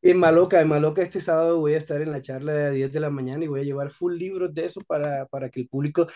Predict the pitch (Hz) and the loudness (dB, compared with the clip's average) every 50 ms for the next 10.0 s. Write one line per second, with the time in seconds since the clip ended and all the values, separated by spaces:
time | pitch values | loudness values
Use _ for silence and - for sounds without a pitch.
0 | - - - - 180 160 143 135 131 151 165 175 170 170 151 147 165 156 156 151 | -20 -8 0 2 2 4 2 0 0 2 4 4 4 4 2 0 -2 0 0 0
1 | 151 - - - 254 269 262 226 - - 208 196 180 180 208 160 - 165 151 147 | -2 -2 0 0 2 2 2 0 0 -2 -2 -2 -2 -2 -4 -6 -4 -6 -6 -4
2 | 147 135 - 143 139 131 123 117 113 120 - - 143 139 - 143 135 131 127 131 | -6 -2 0 0 0 0 -2 -6 -8 -10 -10 -8 -8 -8 -6 -4 -4 -2 -2 -2
3 | 151 156 - - 180 180 180 175 - _ _ - - 165 156 156 151 151 139 170 | -4 -4 -4 -4 -2 -2 -2 -2 -4 _ _ -6 -2 -2 -2 0 0 4 6 6
4 | 190 185 175 175 170 170 170 170 160 - - 170 160 160 156 156 175 175 165 160 | 8 8 6 4 2 2 2 0 0 -2 -4 -6 -6 -6 -4 -2 0 0 0 0
5 | 143 151 143 135 131 127 123 120 117 113 _ _ - - - _ - 143 151 160 | -2 -6 -6 -6 -6 -8 -8 -10 -12 -14 _ _ -20 -20 -20 _ 0 2 4 4
6 | 175 185 180 185 170 160 165 165 160 147 135 - - 165 202 202 - - 147 131 | 4 4 2 2 -2 0 0 0 0 -2 -2 -2 0 0 0 0 -2 -8 -8 -6
7 | 123 131 123 - 208 220 - - 320 294 262 - - 165 151 135 - - 135 120 | -6 -8 -10 -10 -12 -10 -6 -6 -6 -6 -4 -4 -2 -2 -2 -2 0 -2 -2 0
8 | 120 127 131 139 135 - - 143 156 175 196 185 170 147 156 127 - 131 135 139 | 0 -2 -2 -2 -4 -4 -4 0 0 2 2 2 0 -2 -4 -4 -4 -4 -2 -2
9 | 139 131 131 - 131 127 131 131 135 131 131 151 214 220 208 185 180 175 - | -4 -4 -6 -8 -8 -4 -2 -2 -2 -2 -2 -4 -4 -4 -4 -4 -4 -4 -6